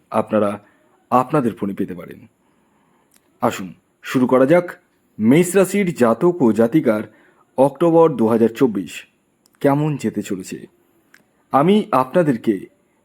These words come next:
গ্রহের গোচর ধরে ধরে বলবো, যাতে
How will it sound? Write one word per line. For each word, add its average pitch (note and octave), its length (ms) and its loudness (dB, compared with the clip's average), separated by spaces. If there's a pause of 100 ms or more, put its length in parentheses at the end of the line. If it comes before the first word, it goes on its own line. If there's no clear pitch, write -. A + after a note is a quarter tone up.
গ্রহের D#3+ 420 4 (120)
গোচর C3+ 340 2 (120)
ধরে A2+ 200 2
ধরে A2 140 2 (100)
বলবো, F#2 240 -10 (480)
যাতে A2+ 320 0